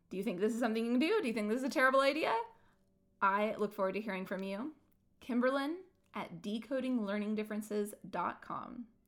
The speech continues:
You can also reach out, email me any questions you have about I E Ps in general, um, special education stuff in general, dyslexia, dyscalculia, all of it.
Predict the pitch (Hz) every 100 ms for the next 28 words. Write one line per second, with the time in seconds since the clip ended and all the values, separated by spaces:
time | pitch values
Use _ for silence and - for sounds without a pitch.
0 | _ - - - _ 226 196 - 269 320
1 | 320 285 269 262 247 233 - - 233 247
2 | 254 247 233 226 196 185 202 208 196 208
3 | 220 165 170 - 156 147 - 165 165 151
4 | - 175 254 277 262 254 247 - - -
5 | _ _ - 175 175 170 175 175 - 170
6 | 214 269 294 285 285 247 233 233 208 185
7 | 196 220 254 262 240 208 180 214 - 247
8 | 247 214 - 214 208 175 220